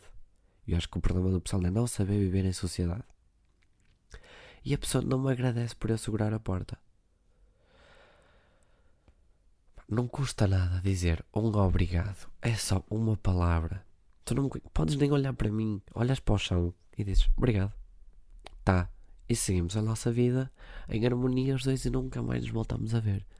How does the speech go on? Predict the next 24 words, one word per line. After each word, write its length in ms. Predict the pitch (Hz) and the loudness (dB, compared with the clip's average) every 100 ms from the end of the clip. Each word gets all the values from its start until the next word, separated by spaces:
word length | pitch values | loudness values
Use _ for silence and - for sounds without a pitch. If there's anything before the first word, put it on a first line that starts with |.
| - | -2
Mas 160 | 98 87 | 2 2
não 100 | 78 | 2
custa 280 | 85 - 95 | -2 0 0
nada 240 | 104 104 | 0 0
dizer 140 | 110 | 2
um 80 | 110 | 2
obrigado, 480 | 113 127 113 104 - - - - - | 2 0 0 -2 -4 -12 -16 -16 -2
porque 140 | - - | 0 2
eu 60 | |
só 100 | 95 | 2
tenho 160 | - 95 | 2 2
vontade 460 | 95 92 90 85 - | 2 0 2 0 0
de 80 | |
te 80 | 80 | -2
estrangular 760 | - - 92 90 90 85 85 - - - - - | -2 0 0 0 2 2 0 -4 -12 -14 -14 -4
e 80 | 107 | -4
fechar 240 | - 104 | 0 -2
a 60 | 98 | 0
tua 240 | - 110 | 0 0
cabeça 400 | - 104 107 110 | 0 0 0 0
no 60 | 113 | 0
meio 180 | 117 | 2
das 140 | 117 - | 0 -2
portas. 520 | - 110 - - | 0 -2 -4 -12